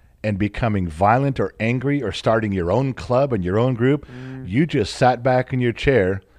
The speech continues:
Speaker 1: and stared at 'em like, "As
Speaker 2: Gave
Speaker 1: soon
Speaker 2: them
Speaker 1: as you're
Speaker 2: silent
Speaker 1: done,"
Speaker 2: treatment.
Speaker 1: the silent treatment, yeah.
Speaker 2: <laughs>
Speaker 1: "As soon as you're done talking, we'd like to get back to our lives now." That is the best way I can describe what I see from you guys.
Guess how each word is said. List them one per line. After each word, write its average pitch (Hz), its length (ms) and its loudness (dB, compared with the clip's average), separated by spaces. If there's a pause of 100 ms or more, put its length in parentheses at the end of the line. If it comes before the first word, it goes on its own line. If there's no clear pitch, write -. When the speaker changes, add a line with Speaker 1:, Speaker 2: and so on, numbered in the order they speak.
(200)
Speaker 1:
and 101 160 -2
stared 143 460 2
at 87 160 4
'em 90 100 0
like, 90 240 0
"As - 60 -20 (200)
Speaker 2:
Gave 131 160 0
Speaker 1:
soon 117 100 2
Speaker 2:
them 131 60 4
Speaker 1:
as - 40 2
you're 127 80 4
Speaker 2:
silent 123 180 4
Speaker 1:
done," 139 80 -2
Speaker 2:
treatment. 120 340 -4 (160)
Speaker 1:
the 110 100 2
silent 139 420 4
treatment, 90 320 2
yeah. 127 160 4 (140)
Speaker 2:
<laughs> - 120 -20
Speaker 1:
"As 101 160 0
soon 113 160 4
as 113 140 4
you're 131 80 6
done 135 220 6
talking, 107 480 6 (720)
we'd 139 180 4
like 104 200 4
to 107 80 0
get 92 140 2
back 90 200 -2
to 107 120 -2
our 87 120 2
lives 87 340 -2
now." 67 300 -10 (580)
That 127 560 0
is 117 260 4
the 92 100 0
best 113 380 0
way 135 140 2
I 117 140 0
can 107 140 -6
describe 92 680 -2 (260)
what 104 280 2
I 113 120 6
see 120 300 -2
from 98 200 -4
you 85 140 -2
guys. 78 420 -6